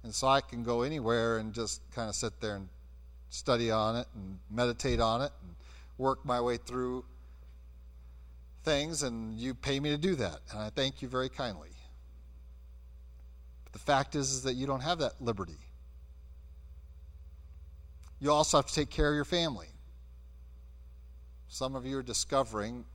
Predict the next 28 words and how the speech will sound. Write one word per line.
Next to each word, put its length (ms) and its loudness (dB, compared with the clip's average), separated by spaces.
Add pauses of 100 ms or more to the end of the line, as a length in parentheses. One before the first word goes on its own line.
(160)
with 200 -8
new 200 -4
children 580 -4 (760)
how 180 2
much 440 2
energy 520 4
and 120 0
thought 560 8 (340)
<laughs> 320 -4
that 180 -2
requires 580 6
of 140 4
you. 200 -2 (2000)
And 120 -6
it 60 -4
didn't 220 2
just 140 4
start 200 8
with 140 0
kids, 280 4
it 60 -2
started 340 4
as 80 -4
soon 140 0
as 80 0
you 60 0
got 140 2
married, 340 -4